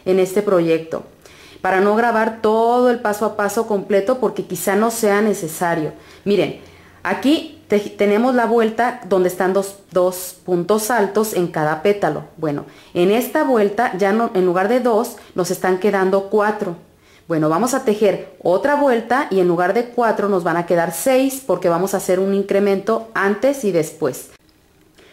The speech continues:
Entonces vamos a hacer eso, vamos a irnos a tener seis puntos altos y luego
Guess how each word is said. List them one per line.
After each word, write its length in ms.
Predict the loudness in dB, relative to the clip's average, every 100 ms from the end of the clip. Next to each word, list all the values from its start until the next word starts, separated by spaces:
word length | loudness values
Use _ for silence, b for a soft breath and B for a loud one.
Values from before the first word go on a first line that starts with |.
| B
Entonces 460 | 0 2 2 2 2
vamos 300 | 2 2 0
a 40 |
hacer 220 | 0 2
eso, 340 | 2 2 -2 0
vamos 320 | 0 0 0
a 80 | 2
irnos 480 | 2 2 0 -2 B B B
a 400 | -2 -2 -2 -6 -20 _ 0
tener 420 | 2 2 0 -2
seis 380 | 0 2 2 0
puntos 440 | -2 0 0 0
altos 500 | 0 2 0 -2 -4
y 120 | 0 4
luego 540 | 4 4 2 0